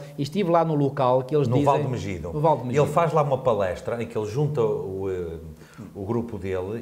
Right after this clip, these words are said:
Speaker 2: e diz, "Aqui neste lugar
Speaker 1: Exatamente.
Speaker 2: haverá uma invasão de norte do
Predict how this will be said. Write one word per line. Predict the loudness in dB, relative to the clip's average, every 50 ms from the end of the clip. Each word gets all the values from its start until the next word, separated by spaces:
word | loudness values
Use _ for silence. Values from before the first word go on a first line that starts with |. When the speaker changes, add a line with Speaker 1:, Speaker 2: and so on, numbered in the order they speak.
| -8
Speaker 2:
e | -8 -6
diz, | -6 -6 -4 -4
"Aqui | -6 -4 -4 -6
neste | -4 -2 -2 -2 -4 -6 -8 -8
lugar | -6 -4 -4 -4 -2 -2 -4 -4 -4 -4 -4
Speaker 1:
Exatamente. | -4 -4 -4 -4 -4 -2 -2 0
Speaker 2:
haverá | 0 2 2 2 2
uma | 2 2 0
invasão | 0 0 0 -2 -2 -2 -2 -2 -2 -2 -2
de | -4
norte | -4 -2 -2 0 -2 -2 -4 -8 -10
do | -6 -4 -4 -4 -4 -6 -8 -10 -10